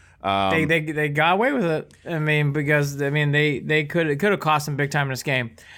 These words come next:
Speaker 2: Kevin Atkins, uh, they need, they need some speed on special teams. Kevin, that's from Facebook. Kevin, I agree with you. <clears throat> The special
Speaker 1: Yeah.
Speaker 2: teams. All right, I'll do one more. I'll do one more. We keep hearing about Prefer, what he's gonna do.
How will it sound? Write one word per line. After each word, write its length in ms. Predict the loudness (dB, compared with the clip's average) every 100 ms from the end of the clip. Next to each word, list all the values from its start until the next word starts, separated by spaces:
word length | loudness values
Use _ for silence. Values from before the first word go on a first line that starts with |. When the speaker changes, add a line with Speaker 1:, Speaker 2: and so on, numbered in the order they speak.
| -20
Speaker 2:
Kevin 300 | 0 2 6
Atkins, 580 | 6 6 4 2 0 0
uh, 240 | 2 4 4
they 140 | 2
need, 360 | 4 2 2 -4 -20 -20 -6
they 100 | -2
need 220 | 2 0
some 100 | 0
speed 240 | -2 0 2
on 100 | 0
special 360 | 0 0 0
teams. 400 | -4 -2 -2 -4
Kevin, 540 | -6 0 2 2 0 -2
that's 220 | 0 -2
from 160 | 0 -2
Facebook. 500 | 0 0 -2 -6 -2
Kevin, 300 | 0 2 4
I 80 | 2
agree 260 | 2 0
with 140 | 0 0
you. 220 | -4 -4 -10 -10
<clears throat> 240 | -10 -6
The 80 | -4
special 480 | -4 2 4 4 0
Speaker 1:
Yeah. 60 | 0
Speaker 2:
teams. 500 | 2 2 2 0 -6 -20 -20 -20 -20 _
All 240 | -4 2 6
right, 280 | 6 6 2
I'll 120 | 0
do 140 | 2 4
one 200 | 4 2
more. 340 | 2 0 -2 -4
I'll 100 | -2
do 120 | 0
one 140 | 0 0
more. 280 | -2 -2 -8 _ _ _ _ _ _ _ _ _ _ _ -20 -20 -20 -20 _ _ _ -8 -4 0
We 160 | 0
keep 220 | 2 4 6
hearing 200 | 6 6
about 280 | 4 2
Prefer, 440 | 2 2 2 0 -2
what 140 | 0
he's 80 | 0
gonna 200 | -2 -4
do. 220 | -4 -8